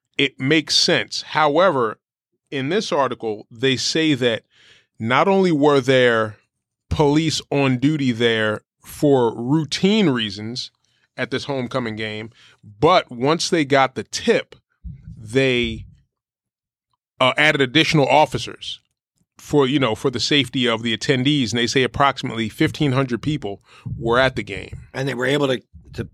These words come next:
Speaker 2: pull the car over before it even
Speaker 1: Absolutely.
Speaker 2: got, got to
Speaker 1: At,
Speaker 2: the game.
Speaker 1: at one of the entrances, as it was, uh, waiting to, to enter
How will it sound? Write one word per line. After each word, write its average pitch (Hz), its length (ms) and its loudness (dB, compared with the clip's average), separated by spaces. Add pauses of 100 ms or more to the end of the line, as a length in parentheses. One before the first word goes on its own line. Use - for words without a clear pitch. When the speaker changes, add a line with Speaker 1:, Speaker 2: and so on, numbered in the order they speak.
(240)
Speaker 2:
pull 156 140 0
the 131 80 -10
car 139 280 0
over 123 380 -4 (440)
before 151 320 2
it 143 60 4
even 135 180 2
Speaker 1:
Absolutely. 120 40 -4
Speaker 2:
got, 131 240 0 (240)
got 123 260 -6
to 160 120 0
Speaker 1:
At, 143 60 4
Speaker 2:
the 113 60 -4
game. 85 280 -14
Speaker 1:
at 139 160 2
one 151 200 2
of 147 80 0
the 143 180 -4
entrances, 127 680 -6 (100)
as 117 160 -10
it 120 120 -8
was, 120 360 -8 (280)
uh, 117 220 -4
waiting 131 380 0
to, 117 240 -4 (100)
to - 220 -6
enter 123 480 0